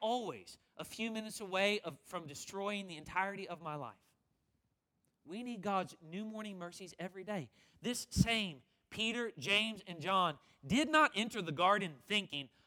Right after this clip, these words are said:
"I will deny Jesus." Just look up at verse thirty-one or back or wherever it is in your Bible.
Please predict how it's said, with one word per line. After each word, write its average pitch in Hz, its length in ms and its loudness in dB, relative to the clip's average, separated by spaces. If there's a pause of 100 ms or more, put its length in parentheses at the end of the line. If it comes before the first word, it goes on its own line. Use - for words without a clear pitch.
(160)
"I 285 240 12
will 311 240 0
deny 262 360 6
Jesus." 233 580 -2
Just - 240 -16
look 233 160 -16
up 254 160 -6
at 151 60 -14
verse 156 220 -4
thirty-one 180 500 -2
or 131 80 -2
back 160 360 2
or 147 40 -6
wherever 160 280 -2
it 208 40 -2
is 185 200 -2
in 135 80 -18
your 139 100 -12
Bible. 127 380 -4